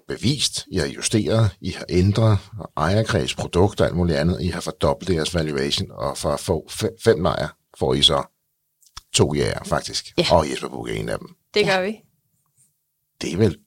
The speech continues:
Speaker 1: o-, en O K dags arbejde?
Speaker 2: Altså, ja, det var i hvert fald ikke forventet.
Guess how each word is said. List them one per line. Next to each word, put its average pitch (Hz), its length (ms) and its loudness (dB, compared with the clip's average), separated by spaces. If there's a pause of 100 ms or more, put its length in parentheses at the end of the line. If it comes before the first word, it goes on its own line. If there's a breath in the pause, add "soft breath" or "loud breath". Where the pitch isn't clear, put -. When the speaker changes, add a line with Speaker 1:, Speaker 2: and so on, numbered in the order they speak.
(120)
Speaker 1:
o-, 98 240 0
en - 80 0 (140)
O 131 120 0
K 95 280 -2
dags 67 220 0
arbejde? 58 380 -8 (520)
Speaker 2:
Altså, 156 180 -2
ja, 147 120 2
det 143 100 -2
var 143 60 2
i 139 60 2
hvert 135 140 0
fald 185 120 -4
ikke 185 140 -4
forventet. 196 540 -4